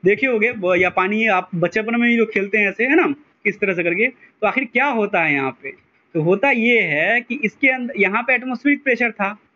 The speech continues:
पहले, है ना, और इस pipe के अंदर भी atmospheric pressure था, तो पानी जो है बस जितना pipe डूबा है बस pipe उस डूबे वाले portion तक ही जो है पानी रहता था।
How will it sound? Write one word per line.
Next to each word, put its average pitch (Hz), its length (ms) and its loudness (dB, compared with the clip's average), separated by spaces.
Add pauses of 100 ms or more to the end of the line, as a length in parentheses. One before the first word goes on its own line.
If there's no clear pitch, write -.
पहले, 196 200 2
है 233 360 -6
ना, 139 240 2 (320)
और - 200 -2
इस 220 120 -2
pipe 240 360 -2
के 262 60 2
अंदर 269 200 0
भी 269 100 2
atmospheric 262 480 -2
pressure 240 280 0
था, 202 260 -8 (640)
तो 208 60 2
पानी 202 400 2
जो 262 120 2
है 214 140 0
बस 233 280 -2
जितना 220 300 0
pipe 233 280 2
डूबा 220 360 0
है 202 360 -2
बस 196 200 2 (120)
pipe 208 240 0
उस 208 220 -2
डूबे 190 220 2
वाले 220 160 2
portion 214 320 0
तक 202 220 -4
ही 233 160 4
जो 185 140 2
है 190 180 2 (380)
पानी 190 220 2
रहता 151 260 0
था। - 220 -18